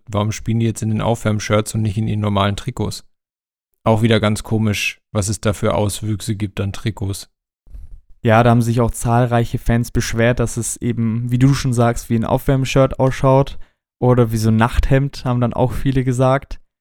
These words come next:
Speaker 2: Naja, äh, sei's drum. Wie gesagt, ich hab's angesprochen, äh, Kommerzialisierung so ein bisschen des Fußballs, aber was es auch zu meinem Fußballmoment der Woche macht, ist,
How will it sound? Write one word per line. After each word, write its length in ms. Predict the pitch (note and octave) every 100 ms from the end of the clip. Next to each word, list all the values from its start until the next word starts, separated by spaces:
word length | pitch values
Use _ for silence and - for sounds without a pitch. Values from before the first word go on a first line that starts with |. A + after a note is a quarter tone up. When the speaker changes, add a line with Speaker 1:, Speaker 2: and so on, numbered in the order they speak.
| _ -
Speaker 2:
Naja, 340 | B2 B2 F#2+ - - _ _ _ -
äh, 120 | A#2+ -
sei's 480 | G#2+ G#2+ G#2+ D3 -
drum. 440 | D3 D#3 E3 D#3+
Wie 320 | - - B2+ B2
gesagt, 340 | A#2+ B2 A#2+
ich 100 | B2
hab's 160 | A#2+ -
angesprochen, 600 | B2 A#2+ - A#2 B2+ A#2
äh, 200 | A2+ A2
Kommerzialisierung 880 | - A#2+ A#2 - A2+ A2 C3 D3 C#3
so 100 | C3
ein 100 | B2+
bisschen 260 | B2+ -
des 160 | A#2+ A2
Fußballs, 760 | - D#3 - - C#3+ C#3 -
aber 540 | - B2+ C#3 C#3 B2+ - _ _ -
was 180 | A#2+ A#2+
es 140 | C3
auch 140 | - A2+
zu 160 | -
meinem 340 | A#2 A2+ C3+ C#3
Fußballmoment 1040 | - C#3+ - - B2+ B2 B2 A#2+ - -
der 100 | A2+
Woche 220 | B2+ C3+
macht, 280 | A2+ B2+ -
ist, 320 | - F3 -